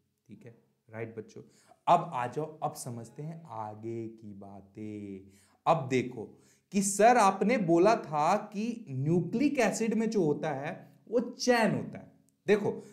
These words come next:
मैंने न्यूक्लियोटाइड का स्ट्रक्चर तो तुम लोग को बता दिया भाई, वो इतना ही होता है,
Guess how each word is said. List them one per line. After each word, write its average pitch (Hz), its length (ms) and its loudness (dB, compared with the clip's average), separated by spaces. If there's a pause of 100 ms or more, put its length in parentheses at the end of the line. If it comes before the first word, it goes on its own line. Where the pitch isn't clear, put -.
(140)
मैंने 190 280 6
न्यूक्लियोटाइड 240 720 4
का 240 120 6
स्ट्रक्चर 226 380 2
तो 240 100 -4
तुम 220 220 0
लोग 226 120 6
को 226 80 4
बता 220 260 2
दिया 226 220 2
भाई, 214 220 2
वो 214 160 4
इतना 185 360 -4
ही 175 140 0
होता 117 280 -2
है, - 180 -18